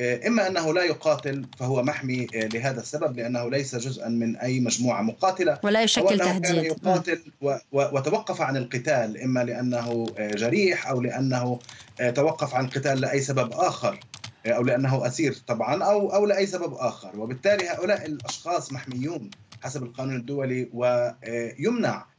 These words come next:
Speaker 1: أن، آه، يتم استهدافهم، آه، آه، بأي عمل عسكري أو أي، أو حتى استهداف منازلهم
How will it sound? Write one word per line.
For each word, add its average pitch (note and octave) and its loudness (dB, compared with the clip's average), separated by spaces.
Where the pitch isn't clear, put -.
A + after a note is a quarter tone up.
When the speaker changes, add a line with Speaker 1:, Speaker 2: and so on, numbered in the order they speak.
Speaker 1:
أن، B2+ 2
آه، A2+ -2
يتم B2 0
استهدافهم، B2+ -2
آه، G2+ 0
آه، G2 0
بأي B2 4
عمل C3+ 2
عسكري G#2+ -2
أو C#3 0
أي، A#3 0
أو C#3 0
حتى F#3 -2
استهداف C3 0
منازلهم C3 2